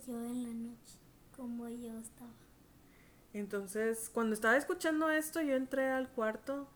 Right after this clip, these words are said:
Speaker 2: de Autumn para ver cómo estaba, porque dije, "No, pues a lo mejor está asustada y no se atreve ni siquiera a salir de la cama".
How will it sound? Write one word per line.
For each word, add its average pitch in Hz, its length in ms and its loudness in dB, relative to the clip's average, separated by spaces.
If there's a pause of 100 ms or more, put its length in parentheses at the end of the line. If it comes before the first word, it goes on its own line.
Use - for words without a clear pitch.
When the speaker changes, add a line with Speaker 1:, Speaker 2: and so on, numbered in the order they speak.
(140)
Speaker 2:
de 196 520 -2
Autumn 220 400 -4 (580)
para 202 280 2
ver 196 200 2
cómo 240 220 2
estaba, 247 480 4
porque 202 220 -4
dije, 185 280 -6
"No, 175 320 -4
pues 226 140 -6
a 208 60 -4
lo 185 100 -2
mejor 185 320 -4
está 214 200 -4
asustada 233 760 -2
y 190 140 -4
no 190 180 -8
se 214 80 -6
atreve 226 380 -4
ni 220 100 -4
siquiera 208 300 -6
a - 20 -4
salir 214 320 -2
de 220 80 -4
la 233 180 -2
cama". 214 300 -8